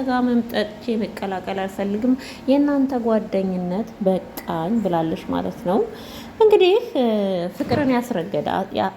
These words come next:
ያስረገዳት፣ ያስረገዛት ማን ነው? <laughs> ወይ እድሌ፣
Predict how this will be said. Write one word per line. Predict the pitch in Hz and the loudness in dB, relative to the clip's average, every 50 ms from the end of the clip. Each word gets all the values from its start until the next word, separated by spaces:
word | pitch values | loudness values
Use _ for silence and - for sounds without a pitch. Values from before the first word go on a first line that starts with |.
| - - | -6 -6
ያስረገዳት፣ | 170 170 - - 156 143 - 185 226 285 226 240 - - | -6 -4 -4 -6 -4 0 0 2 4 4 2 2 0 0
ያስረገዛት | 240 240 247 247 247 247 226 220 220 214 202 185 - 226 | 0 0 0 0 -2 0 0 0 2 2 0 0 0 0
ማን | 202 165 160 156 | 0 0 4 4
ነው? | 240 262 - - - - - - - - - - - - - - - | 4 4 4 2 -4 -8 -16 -20 -20 -20 -20 -20 -20 -20 -20 -6 0
<laughs> | 320 302 302 - 311 311 - - 440 - - - - - - | 2 2 2 0 -2 -6 -10 -10 -14 -16 -16 -16 -16 -6 -2
ወይ | 226 214 226 214 | 0 2 2 2
እድሌ፣ | 208 - 214 190 | 2 0 -2 -2